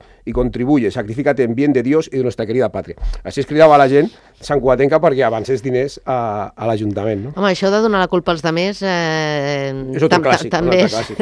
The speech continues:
Speaker 2: <laughs> també és molt, és molt d'avui dia, eh?
Speaker 1: Un clàssic.
Speaker 2: O
Speaker 1: Ve-,
Speaker 2: sigui
Speaker 1: veiem
Speaker 2: que
Speaker 1: que moltes coses de la política... No
Speaker 2: no
Speaker 1: es-,
Speaker 2: canvien.
Speaker 1: estan, estan presents des de, des de los tiempos más remotos.
Speaker 2: Mhm.
Speaker 1: Una altra cosa que fa també d'aquest ajuntament és, mm,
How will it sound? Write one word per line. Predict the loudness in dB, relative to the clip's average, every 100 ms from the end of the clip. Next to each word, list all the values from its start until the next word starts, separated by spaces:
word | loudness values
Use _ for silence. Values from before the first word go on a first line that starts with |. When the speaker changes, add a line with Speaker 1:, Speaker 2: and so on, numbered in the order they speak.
| -6
Speaker 2:
<laughs> | 0
també | 2 4 2 0 0
és | -2 -2
molt, | -2 0 0 0 -2
és | -4 -4
molt | -4 -2
d'avui | -2 -2
dia, | -2 -2 -4
eh? | -10 _ -20 -20 -20 -18 -14
Speaker 1:
Un | -12
clàssic. | -12 -10
Speaker 2:
O | -6
Speaker 1:
Ve-, | -4
Speaker 2:
sigui | -2 0
Speaker 1:
veiem | 4 6
Speaker 2:
que | 6
Speaker 1:
que |
moltes | 6 6 4
coses | 4 4
de |
la | 4
política... | 2 0 0 0 0
No | -4 -8 -6 -2
Speaker 2:
no | 2 2
Speaker 1:
es-, |
Speaker 2:
canvien. | 4 2 2 0 -8 -8
Speaker 1:
estan, | -2 2 2 2 -2
estan | -4 -2
presents | -2 -2 -4
des | -4
de, | -4 -4 -6 -12 _
des | -10 -6
de |
los | -6 -4
tiempos | -4 -4 -4
más | -4
remotos. | -6 -6 -10 -14 -20 _ -6
Speaker 2:
Mhm. | 0 0 0 -2 -6 -16 _ _ 4
Speaker 1:
Una | 6
altra | 8 6
cosa | 6
que | 6
fa | 4 4
també | 4
d'aquest | 4 4 2
ajuntament | 2 4 6 6
és, | 4 -2 -2
mm, | 2 2 2 2 0 0 -2 -2 -4 -6